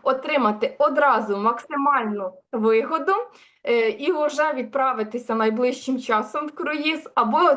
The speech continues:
для тих людей, які хочуть подорожувати дуже багато, або, м, часто подорожувати, да? Е, як мінімум там три рази, два рази, е, в круїзах і на преміальних круїзних лініях, тому що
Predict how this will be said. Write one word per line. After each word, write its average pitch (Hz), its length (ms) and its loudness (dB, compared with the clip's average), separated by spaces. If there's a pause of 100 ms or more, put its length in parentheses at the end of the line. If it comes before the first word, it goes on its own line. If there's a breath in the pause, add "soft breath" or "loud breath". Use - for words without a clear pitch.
для 233 320 2
тих 339 280 0
людей, 240 260 4
які 233 220 -2
хочуть 277 420 -4
подорожувати 254 680 2
дуже 233 380 0
багато, 233 600 0 (420 loud breath)
або, 277 480 0
м, 202 560 -6
часто 254 440 -4
подорожувати, 190 840 -2
да? 262 240 0 (360 loud breath)
Е, 202 460 2
як 226 340 -2 (180)
мінімум 240 520 2
там 208 240 0
три 262 260 2
рази, 240 380 2
два 233 340 0
рази, 220 440 0 (300 loud breath)
е, 208 140 2
в - 300 -10
круїзах 262 640 4 (100)
і 277 140 0
на 269 160 2
преміальних 240 800 2
круїзних 226 640 -2
лініях, 202 480 -2
тому 220 240 0
що 214 340 -4